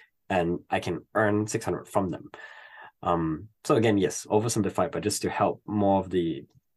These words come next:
people who are used to the marketing terms and, and sales terms,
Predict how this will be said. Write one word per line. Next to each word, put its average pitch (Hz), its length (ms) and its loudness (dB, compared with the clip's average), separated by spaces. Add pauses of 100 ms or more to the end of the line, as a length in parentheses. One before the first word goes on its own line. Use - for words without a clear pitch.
people 104 260 0
who 98 100 -4
are 85 200 0
used 110 440 2
to 107 120 6
the 90 100 0
marketing 90 400 2
terms 87 260 -2
and, 85 120 0
and 87 180 -4
sales 95 200 -2
terms, 143 300 -2